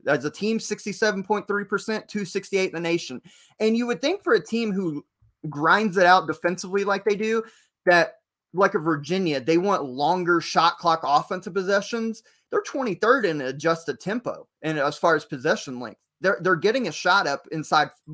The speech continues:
right around fifteen point five seconds into the shot clock. So it's a weird anomaly, but this Texas team is so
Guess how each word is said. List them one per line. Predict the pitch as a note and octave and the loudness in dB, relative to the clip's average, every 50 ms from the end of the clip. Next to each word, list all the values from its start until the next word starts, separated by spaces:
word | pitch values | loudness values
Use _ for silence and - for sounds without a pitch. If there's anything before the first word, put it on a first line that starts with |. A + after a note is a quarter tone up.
| D3+ - _ - - - | -18 -20 _ -20 -6 0
right | G#3+ A3 A3 | 2 2 2
around | A3 G3+ F3 - - | 2 0 0 0 0
fifteen | A3 G3+ - - G#3+ F#3+ D#3+ | 0 0 0 -2 -6 -6 -4
point | - F#3+ E3+ - - | -4 -4 -4 -2 0
five | - D#3+ E3 D#3 - | 0 2 2 0 0
seconds | - E3+ D#3+ D#3+ D3+ C#3 - | -2 -2 -2 -2 -4 -8 -8
into | D3+ D3 C#3+ C3+ A#2+ | -6 -6 -6 -6 -8
the | E2+ - | -10 -8
shot | - D3+ D3+ F3 - - | -4 -2 -2 -2 -2 -6
clock. | - - - - _ _ _ _ _ _ _ _ _ _ _ _ | -12 -16 -16 -18 _ _ _ _ _ _ _ _ _ _ _ _
So | - - A#3+ A3+ - - | 4 6 6 6 6 4
it's | B3 C#4+ A#3+ - - | 0 -4 -4 -4 -4
a | G#3 G3+ | -2 0
weird | G#3+ F#3+ F3 E3 F#3+ B3+ C#4+ E4+ F#4 F4 A#3+ | 0 2 0 0 0 0 2 2 2 2 0
anomaly, | F3 E3 D#3 D3 F3 G#3+ A#3+ A#3 F#3 D#3 C#3 C3 C3+ | 2 2 2 4 4 4 2 0 -2 -4 -4 -6 -8
but | - D3 - | -8 -8 -6
this | - D4+ F#4 - | -4 -6 -6 -6
Texas | - - F#3+ G3+ G#3+ - - D#3+ C#3+ | -6 -8 -8 -8 -8 -8 -12 -12 -12
team | - - D3+ C#3+ C3+ | -10 -8 -8 -8 -8
is | C3 - - | -10 -12 -16
so | - - - G#3 G3+ G#3 G#3+ G#3 G#3 G3+ F3+ D#3 C3 | -18 -18 -14 -10 -8 -6 -4 -2 -2 0 -2 -2 -4